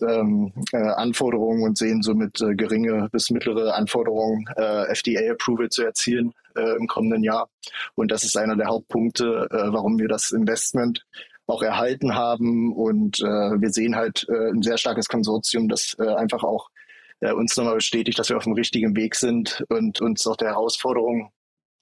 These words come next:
als Wissenschaftsausgründung Lösungen in dem Alzheimer-Kontext anzubieten.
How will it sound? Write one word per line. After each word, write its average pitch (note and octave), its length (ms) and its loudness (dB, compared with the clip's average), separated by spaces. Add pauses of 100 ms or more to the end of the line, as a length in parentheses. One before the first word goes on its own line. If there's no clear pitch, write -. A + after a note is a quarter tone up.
(120)
als - 180 -2
Wissenschaftsausgründung A#2+ 1160 0
Lösungen A#2 520 0
in A2 160 2
dem A2 380 2
Alzheimer-Kontext A2 880 -2
anzubieten. - 420 -4